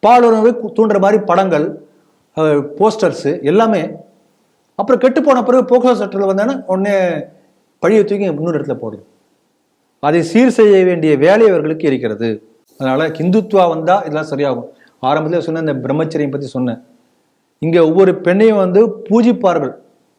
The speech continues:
கன்யா பூஜை, கன்னி பெண்கள் கன்யா பூஜையா கும்-, இது பண்ணுவாங்க.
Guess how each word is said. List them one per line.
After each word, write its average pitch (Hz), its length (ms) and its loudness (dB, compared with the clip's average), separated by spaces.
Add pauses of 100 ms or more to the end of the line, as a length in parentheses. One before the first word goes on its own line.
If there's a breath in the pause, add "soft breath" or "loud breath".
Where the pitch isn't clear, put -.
(100)
கன்யா 185 340 0
பூஜை, 131 560 -4 (680)
கன்னி 208 260 0
பெண்கள் 196 240 -4
கன்யா 196 280 0
பூஜையா 202 360 0
கும்-, 190 160 -10 (160)
இது 170 160 -6
பண்ணுவாங்க. 135 380 -4